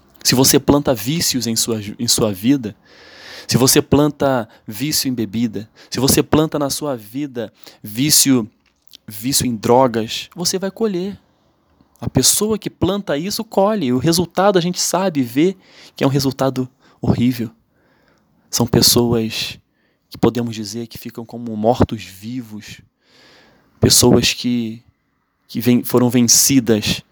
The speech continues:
pelo vício das drogas, da bebida. E a consequência é doença. A consequência é tristeza na família. A consequência é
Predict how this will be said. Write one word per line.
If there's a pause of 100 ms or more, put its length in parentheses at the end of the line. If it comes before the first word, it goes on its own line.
(640)
pelo
vício
das
drogas, (340)
da
bebida. (1600)
E
a
consequência
é
doença. (480)
A
consequência
é
tristeza
na
família. (500)
A
consequência
é